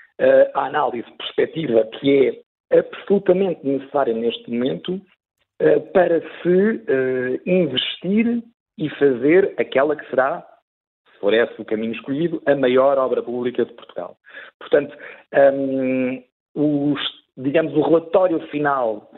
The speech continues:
hum, e todo este processo de consulta que se vai seguir, eu creio que é importante vê-lo de um ponto de vista <coughs> jurídico também e perceber qual é que vai ser a consequência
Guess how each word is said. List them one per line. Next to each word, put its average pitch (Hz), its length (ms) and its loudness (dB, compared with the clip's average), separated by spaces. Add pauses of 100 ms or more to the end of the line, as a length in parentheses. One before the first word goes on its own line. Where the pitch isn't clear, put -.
(200)
hum, 113 640 2
e 123 140 -8
todo 131 240 2
este - 160 0
processo - 480 -2
de - 80 -20
consulta 131 520 -4
que - 300 -20
se 127 80 -8
vai 107 260 -2 (120)
seguir, 139 440 0 (380)
eu 143 140 4
creio 147 240 -4
que 147 100 -2
é 147 40 4
importante 143 500 -2
vê-lo 139 180 2
de 123 80 -10
um - 80 -8
ponto - 320 -2
de 139 80 0
vista 113 340 -4 (280)
<coughs> 151 640 -4
jurídico 147 480 0
também 117 360 -2 (440)
e 151 100 -2
perceber 147 460 -2
qual 135 200 0
é 139 60 2
que 135 80 -12
vai 131 200 0
ser 139 120 2
a 135 60 4
consequência 139 800 -2